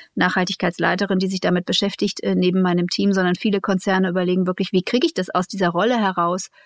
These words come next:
wirklich in den Finanzströmen überhaupt abgebildet. Und es geht schon damit los, dass wir ganz viele Fragen haben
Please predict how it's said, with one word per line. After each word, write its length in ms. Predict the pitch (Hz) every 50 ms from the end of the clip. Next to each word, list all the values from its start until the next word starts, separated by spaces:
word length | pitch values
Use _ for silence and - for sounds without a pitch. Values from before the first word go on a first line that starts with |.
| _ _ _ _ -
wirklich 480 | 214 180 180 202 202 - 233 220 -
in 80 | - 190
den 140 | 196 185 180
Finanzströmen 800 | - 196 185 180 190 240 254 - - - - 196 190 190 185 -
überhaupt 440 | - 196 196 190 185 175 - - - -
abgebildet. 760 | - 226 - - - 302 240 196 190 185 180 185 202 214 214
Und 120 | 185 190
es 100 | 180 -
geht 160 | - 190 185 -
schon 140 | - 196
damit 280 | 185 185 180 180 180 -
los, 260 | 175 175 185 208 -
dass 160 | - 190 -
wir 80 | - 180
ganz 220 | 156 160 190 -
viele 160 | - 208 202 190
Fragen 420 | - - 160 151 180 196 190 185
haben 260 | 185 185 180 180 180